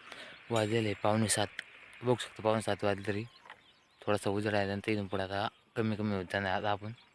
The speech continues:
अजून मागं बा, इथं एवढं टाकलं किती आभाळ आहे आता. आपण लगेच चाललेलं घरी. मम्मी, चल. मित्रांनो, बघू शकता आता मम्मी पण आलेली. आता आम्ही दोघं जण चाललेलो घरी. मित्रांनो, बघू शकता नंतर आपण आलो रानामध्ये.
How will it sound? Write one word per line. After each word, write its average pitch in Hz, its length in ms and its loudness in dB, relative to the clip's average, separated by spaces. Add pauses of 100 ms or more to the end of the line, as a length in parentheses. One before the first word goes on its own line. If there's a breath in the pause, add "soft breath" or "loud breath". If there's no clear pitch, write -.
(720 soft breath)
अजून 113 200 0
मागं 113 320 2
बा, 123 180 -6
इथं 139 160 2
एवढं 113 420 -6
टाकलं 113 180 0
किती 110 200 -2
आभाळ 110 220 4
आहे 98 60 0
आता. 95 160 -4
आपण 101 180 -6 (1080)
लगेच 110 200 0
चाललेलं 110 320 2
घरी. 90 300 -8
मम्मी, 208 360 12 (720)
चल. 151 60 2 (680)
मित्रांनो, 110 320 2
बघू 117 160 -6
शकता - 160 -2
आता 98 120 -2
मम्मी 104 240 0
पण 104 140 0
आलेली. 104 320 2 (920)
आता 107 140 0
आम्ही 104 160 0
दोघं 98 160 0
जण 92 160 -4
चाललेलो 95 280 -2
घरी. 92 80 0
मित्रांनो, - 1120 -4
बघू 135 60 2
शकता 123 320 2
नंतर 120 180 2
आपण 117 260 4
आलो 113 380 2
रानामध्ये. 113 520 0